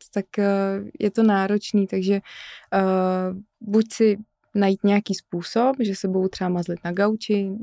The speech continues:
společně všechno nebo tak, ale, eh, když chodí na procházky nebo chtějí třeba miminko vázat do šátku nebo dávat potom později do nosítka,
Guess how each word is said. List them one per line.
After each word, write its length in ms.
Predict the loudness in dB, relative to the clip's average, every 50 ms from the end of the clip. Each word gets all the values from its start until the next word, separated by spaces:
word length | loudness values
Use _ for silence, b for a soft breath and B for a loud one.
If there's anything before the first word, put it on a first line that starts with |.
| -12 -14 -16
společně 600 | -14 -4 -2 0 0 0 -2 0 0 0 0 0
všechno 340 | -2 -4 -8 -2 0 2 2
nebo 220 | 2 2 0 -2
tak, 300 | -2 -2 -2 0 0 -2 -4 B B B B B B B B B B B -2
ale, 680 | -2 0 2 2 2 4 4 6 6 6 4 4 2 0 -4 -4 -2 0
eh, 260 | 2 2 2 2 2 2
když 380 | 0 0 -2 -4 -8 -12 -12 -4
chodí 220 | -2 0 2 2 2
na 100 | 2 0
procházky 920 | 0 0 -2 0 0 0 0 0 -2 -4 -10 -4 0 4 4 4 4 4
nebo 420 | 2 0 0 -2 -2 -2 0 -2 -2
chtějí 300 | -4 -4 -2 -2 -2 -2
třeba 280 | -4 -4 -2 0 2
miminko 400 | 2 2 4 2 2 2 0 0
vázat 300 | 0 0 0 0 -2 -2
do 80 | -2 -4
šátku 580 | -4 0 0 0 0 0 -2 -4 -4 0 0
nebo 200 | 0 0 -2 -4
dávat 280 | -6 -6 -6 -6 -8 -8 _
potom 280 | -10 -8 -6 -4 -4
později 360 | 0 0 -2 0 2 2 2 2
do 100 | 2 2
nosítka, 600 | 2 0 0 -4 -6 -8 -8 _ -2 0 0 0